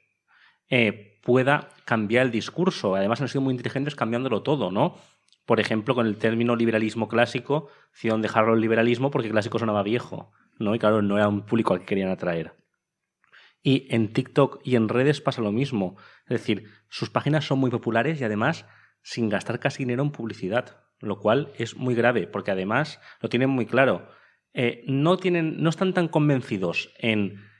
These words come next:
llegar al poder como en hacer esta guerra cultural, ¿no? Para conquistar el presente,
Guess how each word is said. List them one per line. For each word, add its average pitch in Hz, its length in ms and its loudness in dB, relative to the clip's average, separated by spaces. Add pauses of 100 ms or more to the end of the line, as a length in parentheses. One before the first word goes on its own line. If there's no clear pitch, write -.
llegar 120 320 2
al 151 140 4
poder 160 540 0 (300)
como 123 200 2
en 113 80 2
hacer 135 260 -2
esta 147 280 -2
guerra 120 300 0
cultural, 110 720 -2 (140)
¿no? 135 280 -2
Para 107 420 2
conquistar 110 880 0
el 110 160 -4
presente, 165 800 -2